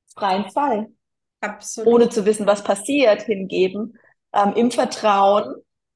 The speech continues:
Speaker 1: dass
Speaker 2: Mhm.
Speaker 1: alles seinen Sinn hat, dass uns alles dient und dass wir stärker aus der Situation rausgehen werden, als wir reingegangen sind.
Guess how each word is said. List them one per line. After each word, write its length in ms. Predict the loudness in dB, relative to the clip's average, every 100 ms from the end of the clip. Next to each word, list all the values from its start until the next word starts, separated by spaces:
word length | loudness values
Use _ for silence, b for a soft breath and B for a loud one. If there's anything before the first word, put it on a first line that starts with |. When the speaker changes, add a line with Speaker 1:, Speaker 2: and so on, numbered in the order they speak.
| _ 0
Speaker 1:
dass 360 | 2 2 0 -6
Speaker 2:
Mhm. 100 | -6
Speaker 1:
alles 240 | -4 -4
seinen 200 | -4 -6
Sinn 220 | -6 -8 -6
hat, 360 | -8 -8 -8
dass 140 | -8 -6
uns 100 | -4
alles 260 | -2 -4
dient 400 | -6 -4 -4 -6
und 440 | -12 -8 -8 -8 -12 -20 -20 _ _ _ _ _ _ _ _
dass 260 | -12 -10 -4
wir 100 | -4
stärker 360 | 0 2 2 -2
aus 80 | -2
der 80 |
Situation 380 | -8 -8 -8 -8
rausgehen 400 | -6 -4 -6 -4
werden, 200 | -4 -6
als 120 | -10 -8
wir 100 | -8
reingegangen 480 | -8 -8 -10 -10 -16
sind. 260 | -18 -20